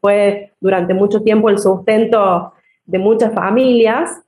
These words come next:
Eh, entonces se notó que faltaba desde el municipio un área exclusiva para apoyar y brindar información a los emprendedores que recién están surgiendo.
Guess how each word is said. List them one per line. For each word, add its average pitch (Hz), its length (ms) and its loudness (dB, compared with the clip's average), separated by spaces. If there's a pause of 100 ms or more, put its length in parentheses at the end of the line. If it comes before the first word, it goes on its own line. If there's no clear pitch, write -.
(580)
Eh, 196 520 0
entonces 254 420 2
se 240 100 2
notó 226 400 0
que 302 200 -4
faltaba 254 680 0
desde 262 320 2
el 262 80 0
municipio 240 840 -2
un 254 200 2
área 294 280 0
exclusiva 262 760 0
para 262 360 0
apoyar 214 720 -2
y 294 60 2
brindar 233 340 2
información 226 580 -2
a 269 60 2
los 226 180 0
emprendedores 202 680 2
que 214 100 -4
recién 214 380 0
están 247 260 0
surgiendo. 226 800 0